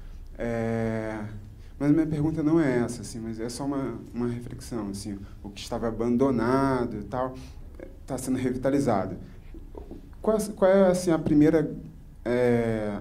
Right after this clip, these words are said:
a futura obra, sabe? Eu sei que o Rio de Janeiro muda a cada cem anos, né? Daqui a cem anos, pra onde a gente vai crescer? Vamos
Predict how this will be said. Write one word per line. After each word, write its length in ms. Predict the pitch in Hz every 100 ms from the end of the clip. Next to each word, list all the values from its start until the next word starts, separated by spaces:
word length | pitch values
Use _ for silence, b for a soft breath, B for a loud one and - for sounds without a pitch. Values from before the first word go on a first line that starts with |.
| -
a 100 | 131
futura 520 | 143 147 175 180 131
obra, 460 | 113 110 98 95
sabe? 500 | 95 127 110 98 95 - - B B
Eu 80 | 117
sei 180 | 139 139
que 800 | 139 131 127 120 113 110 101 95
o 40 |
Rio 140 | 117 120
de 80 | 117
Janeiro 320 | 113 120 120
muda 300 | 117 120 117
a 20 |
cada 240 | 120 120
cem 240 | 117 - 131
anos, 500 | 104 95 87 - -
né? 260 | 92 104 104 B B B -
Daqui 440 | 117 131 131 139
a 40 | 151
cem 280 | 151 170 139
anos, 760 | 117 101 98 95 - - - - - -
pra 140 | 165 160
onde 240 | 151 139
a 20 |
gente 260 | 123 117 120
vai 460 | 113 110 101 87 - - -
crescer? 600 | 110 107 - 104 92 92
Vamos 540 | 101 113 120 - -